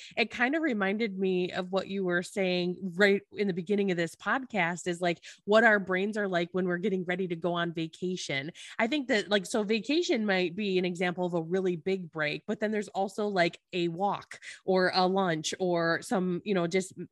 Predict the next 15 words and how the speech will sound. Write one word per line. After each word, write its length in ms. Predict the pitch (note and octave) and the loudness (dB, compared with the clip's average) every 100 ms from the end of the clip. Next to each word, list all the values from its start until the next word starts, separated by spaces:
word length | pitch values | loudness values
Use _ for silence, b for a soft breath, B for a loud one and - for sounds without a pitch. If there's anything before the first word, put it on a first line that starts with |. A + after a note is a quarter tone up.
| D3+ | -4
uh, 200 | F3 E3 | -2 0
reading 380 | F#3+ A#3+ G#3+ F#3 | 0 2 2 0
time 360 | E3+ D#3+ D#3 | 0 0 0
or 60 | D#3 | 2
meditation 540 | G3+ G3 - A#3+ A3+ | 2 0 -2 -6 -2
or 80 | E3 | -2
whatever, 640 | E3 F#3 A3+ A3+ D#3 D3 - B B | 0 0 0 0 2 2 -2 B B
you 60 | G#3+ | 0
know. 80 | G#3 | 2
So 120 | G#3+ | 0
if 80 | G#3 | -2
we 100 | A3 | -4
think 260 | G#3+ B3+ E4+ | -2 0 2
about 340 | C4 G#3+ F#3 | 4 4 2
people 380 | - A3 - G#3 | -2 -6 -4 -4